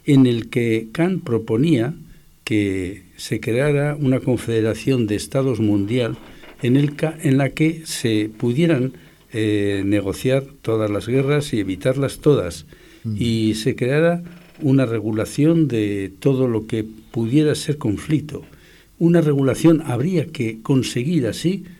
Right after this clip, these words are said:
Speaker 1: una regulación de la inteligencia artificial para la guerra, de la inteligencia artificial militar. Pero esa regulación se dice que se va a hacer, pero de momento creo que brilla por su ausencia.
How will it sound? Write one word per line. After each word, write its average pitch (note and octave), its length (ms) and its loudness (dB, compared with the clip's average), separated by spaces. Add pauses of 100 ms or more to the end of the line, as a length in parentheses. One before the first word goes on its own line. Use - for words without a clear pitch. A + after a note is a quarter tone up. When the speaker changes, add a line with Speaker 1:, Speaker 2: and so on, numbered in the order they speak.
(180)
Speaker 1:
una C#3 180 2
regulación C3 580 -2
de C3+ 100 0
la A2 100 0
inteligencia G#2+ 720 0
artificial D3 680 -2 (200)
para G2+ 240 -2
la F#2+ 120 -4
guerra, A#2 280 -2
de G2 80 -2
la F#2+ 60 -2
inteligencia G#2+ 600 -2
artificial A#2 440 -2
militar. G#2 540 0 (480)
Pero D3 180 0
esa F3 180 -2
regulación D#3+ 720 2 (280)
se - 160 -4
dice D3 300 0
que A#2+ 120 -4
se C#3 120 -2
va C3 80 -2
a - 20 -2
hacer, D3 280 -4
pero G#2+ 220 -2
de A2 120 0
momento D#3 640 0 (140)
creo D3 360 0
que B2 120 -4
brilla B2+ 360 0
por A2+ 120 -6
su - 120 -8
ausencia. G2+ 580 -6